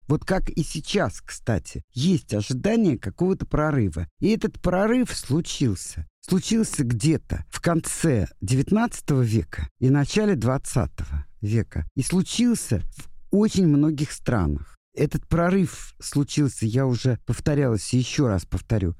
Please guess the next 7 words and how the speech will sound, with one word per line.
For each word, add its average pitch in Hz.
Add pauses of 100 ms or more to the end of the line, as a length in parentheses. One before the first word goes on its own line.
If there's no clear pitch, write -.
в 143
Италии. 117
Этот 143
прорыв 165
случился 139
в 101
Германии. 127